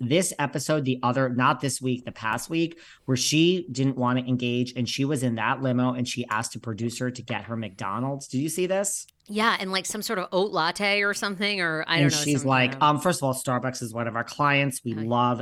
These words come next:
Speaker 1: the, uh, apple crisp. Um, no, when she was like, "I want, like, a six-piece chicken nugget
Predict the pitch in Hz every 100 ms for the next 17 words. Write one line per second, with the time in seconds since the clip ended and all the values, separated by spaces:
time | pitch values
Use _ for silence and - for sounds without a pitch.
0 | - 107 113 107 110 101 107 107 107 -
1 | - 185 180 - - - 139 139 135 135
2 | 127 - - - 139 139 98 107 117 139
3 | 127 127 113 - 151 190 208 160 139 123
4 | 120 - 190 190 - - 185 - - 143
5 | 110 113 170 196 185 175 170